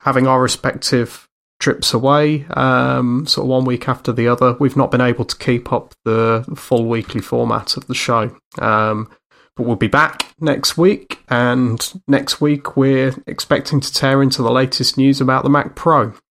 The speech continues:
the announcement of a new modular design coming in twenty eighteen.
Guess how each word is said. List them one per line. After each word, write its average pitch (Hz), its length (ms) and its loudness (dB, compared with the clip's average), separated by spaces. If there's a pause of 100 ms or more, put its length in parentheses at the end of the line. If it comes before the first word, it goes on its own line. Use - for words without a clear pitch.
(180)
the 139 220 -4
announcement 120 560 -2
of 120 140 -4
a 104 160 0 (100)
new 127 240 4
modular 123 500 2
design 123 500 0
coming 123 340 -2
in 123 100 0
twenty 131 300 0
eighteen. 135 580 -2